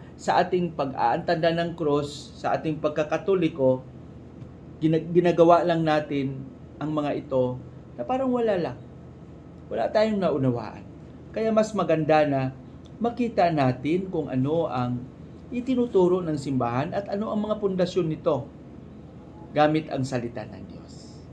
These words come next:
Amen? Una, ang ating mga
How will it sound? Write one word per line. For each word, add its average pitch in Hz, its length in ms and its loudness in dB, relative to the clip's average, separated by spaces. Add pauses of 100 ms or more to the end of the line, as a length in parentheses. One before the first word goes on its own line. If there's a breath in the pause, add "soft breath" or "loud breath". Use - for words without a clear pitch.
(220)
Amen? 139 520 2 (1600 loud breath)
Una, 220 480 8 (1700)
ang 180 160 2
ating 202 320 2
mga 185 280 4